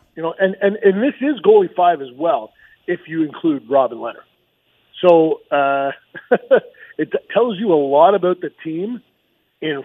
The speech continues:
front of the goalies, that they can be at, they can be first in the West and first in the Pacific, uh, this, you know, well into March,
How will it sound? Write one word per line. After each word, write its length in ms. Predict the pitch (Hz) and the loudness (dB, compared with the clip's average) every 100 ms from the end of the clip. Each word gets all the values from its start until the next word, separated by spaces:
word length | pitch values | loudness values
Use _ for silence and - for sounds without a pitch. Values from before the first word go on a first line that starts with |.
| - | -8
front 240 | 156 156 175 | 0 4 4
of 100 | 165 | 4
the 100 | 151 | 2
goalies, 420 | 151 156 254 240 - _ _ _ _ _ _ 123 | 4 4 2 -6 -14 _ _ _ _ _ _ -2
that 280 | 160 143 | 0 0
they 180 | 156 151 | -2 -4
can 280 | 147 143 131 | -4 -8 -8
be 260 | 147 165 165 | -6 0 2
at, 140 | 139 - | 0 -4
they 160 | 147 143 | -2 -2
can 180 | 151 135 | -2 -6
be 100 | 139 - | -6 -2
first 240 | 175 - | -2 -2
in 80 | 151 | -4
the 60 | 139 | 2
West 280 | 147 160 - | 4 2 0
and 160 | 131 | -6
first 240 | - 160 - | -4 -6 -6
in 60 | |
the 40 | 127 | -10
Pacific, 520 | 135 - 151 196 180 - _ _ _ 127 | -10 -4 -2 -2 -4 -8 _ _ _ 0
uh, 420 | 131 131 127 127 - _ | 0 2 0 -2 -8 _
this, 340 | 135 123 160 - - 147 135 | -16 0 2 2 -2 -6 -4
you 80 | |
know, 240 | 139 135 135 | -2 -2 -4
well 400 | 139 131 156 165 165 | -8 2 6 6 6
into 180 | 165 | 4
March, 300 | 135 139 220 | 0 -2 -2